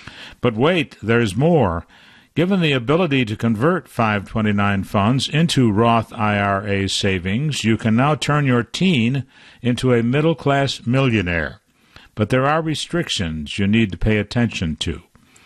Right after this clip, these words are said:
Starting in twenty twenty-four, holders of five twenty-nine plans will be able to roll their balance into Roth I R As tax and penalty free,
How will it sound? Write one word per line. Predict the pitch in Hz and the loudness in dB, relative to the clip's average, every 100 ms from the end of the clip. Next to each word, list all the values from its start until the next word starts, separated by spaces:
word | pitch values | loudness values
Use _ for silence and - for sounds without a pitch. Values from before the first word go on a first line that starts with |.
| _ | _
Starting | - - 139 156 | -6 0 0 2
in | 139 | -2
twenty | 110 143 139 117 | -2 -2 0 0
twenty-four, | 139 123 110 - 143 104 85 | 0 0 -2 0 2 2 0
holders | - 151 127 95 107 101 | 0 0 2 0 0 0
of | 101 | -4
five | - 110 107 104 | -2 -2 0 -2
twenty-nine | - 107 101 101 98 92 | -6 -4 -2 -2 -2 -6
plans | 101 95 98 131 120 - - - - | -4 0 0 0 -4 -8 -20 -20 -12
will | - | -4
be | 107 135 | -2 0
able | 143 147 | -2 -2
to | 131 | -6
roll | 107 131 165 165 | -2 2 4 4
their | 127 113 | 2 0
balance | 107 160 156 117 120 | 0 0 2 0 0
into | 127 117 123 | -2 0 0
Roth | 110 123 147 156 - | 2 2 2 0 -2
I | 131 127 | -4 -2
R | 120 120 | -2 -2
As | 131 147 135 131 - | -2 0 0 0 -4
tax | - 135 156 175 - | -4 -2 -2 -2 -2
and | 123 120 | 0 0
penalty | - 143 160 - 160 | 0 0 -2 -2 -4
free, | - - 170 147 92 71 - | -4 -2 0 2 0 -4 -12